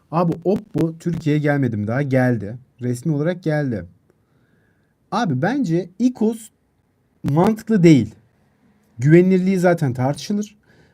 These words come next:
Alacaksın bir Android telefon veya, e, bir iPhone altı. Direkt yoluna bakacaksın yani. Bu kadar basit.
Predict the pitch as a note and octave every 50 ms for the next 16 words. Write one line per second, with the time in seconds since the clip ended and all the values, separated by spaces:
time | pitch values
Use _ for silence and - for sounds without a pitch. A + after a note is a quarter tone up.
0 | _ _ _ - E3+ G3 G3+ G#3+ G3+ E3+ - D#3+ D3 C3 C3 B2 A#2+ A2+ A2 A2+
1 | A2 A2 - A#2 G#2+ G#2+ G#2+ A2 D#3+ G#3 - - C#3+ C3+ C3 B2+ B2+ B2 B2 -
2 | B2 A#2 A#2 A2+ A#2+ C3 B2+ - A#2+ B2+ B2 B2 C3 B2+ B2 A2+ A2 A2 G#2+ -
3 | G3 A#3+ - _ _ _ - - C3 C3+ C#3+ F#3 F3+ E3+ E3+ F3 F3 E3+ F3 G3
4 | G#3+ G3+ D3 A#2+ - B2 G#2+ A2 - A2+ G#2+ G#2 G2+ G#2 A2+ B2 A#2+ B2 A#2+ C#3
5 | D#3+ D#3+ E3 - _ -